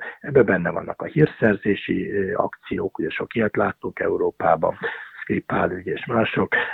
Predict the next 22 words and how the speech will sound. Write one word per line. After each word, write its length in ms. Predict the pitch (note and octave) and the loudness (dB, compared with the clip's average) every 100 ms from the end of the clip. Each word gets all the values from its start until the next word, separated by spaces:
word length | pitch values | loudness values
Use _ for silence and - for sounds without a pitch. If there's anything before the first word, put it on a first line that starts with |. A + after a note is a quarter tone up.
| - | 0
benne 300 | A2+ G2 F#2+ | 2 4 0
vannak 400 | E2+ F2 - - | -2 -2 -4 -2
a, 260 | D#2+ - - | -2 -2 -6
a, 400 | - - - F#2+ | -8 -6 -4 0
a 360 | F#2 F#2 F#2 | 4 4 2
dezinformációs 920 | G2 D3 C3 A#2 A#2 G#2+ F#2+ - G2+ - | 0 2 4 4 4 6 4 2 -2 0
hadműveletek, 880 | F#2+ F#2 F#2 F#2+ F#2 F2+ G2 F2 - | -2 -2 -2 0 0 0 2 0 -2
a 120 | - | -2
trollfarmok 800 | C#3 B2+ A#2+ - A#2+ G2+ F#2+ - | 6 8 8 6 2 2 -2 -6
működtetése, 920 | F#2+ F#2+ F#2+ - F#2+ - F2 - - | -10 -6 -6 -4 -4 -4 -8 -6 -4
amelyek 380 | - F2 E2+ - | -4 -6 -8 -6
tro-, 280 | G#2+ G2 G2 | -4 -4 -6
trollokkal 520 | - A#2 G2+ F#2+ - F#2+ | -2 0 2 0 0 -2
próbálják 440 | - F#2+ F#2 F#2 | -2 0 0 0
a 60 | F2+ | -6
közvéleményt 460 | G#2+ - F2 F#2 | -8 -4 -6 -2
befolyásolni, 880 | - - - F2+ F2+ - F2+ F2 C3+ - - - | -2 -2 -2 0 -2 -2 -4 -4 -6 -8 -12 2
és 200 | F3 F3 | 6 8
benne 240 | A#2 F#2 | 6 2
vannak 340 | G2+ A2 G#2+ | -2 -2 0
a, 520 | G#2+ G#2 G2+ G#2 G#2+ | 0 0 0 -2 0
a 60 | G#2 | 0